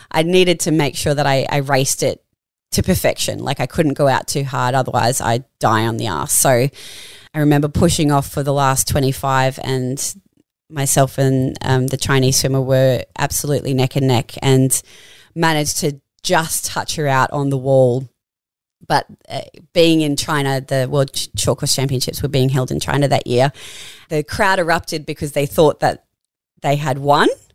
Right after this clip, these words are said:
but it turned out that I, I think I touched the wall by point oh two of a second ahead of the Chinese swimmer. And then it felt like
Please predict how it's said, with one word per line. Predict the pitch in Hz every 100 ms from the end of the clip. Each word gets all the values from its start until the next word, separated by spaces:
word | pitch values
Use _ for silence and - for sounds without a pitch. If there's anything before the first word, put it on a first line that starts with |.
| _ _ _ _ -
but | 147
it | 131
turned | - 147
out | 139 117
that | 139
I, | 135 135 -
I | -
think | 143 139 135
I |
touched | 131 - -
the | 147
wall | 139 131
by | 127 127
point | - 127 147 -
oh | 139
two | 139 - 151
of | 139
a |
second | 143 135 - 131 127 -
ahead | 147 143 131
of | 135 139
the |
Chinese | 127 - 131 127 135
swimmer. | 139 135
And | 123 139
then | 139 135
it | 80 -
felt | - - 160 113
like | 151 143 -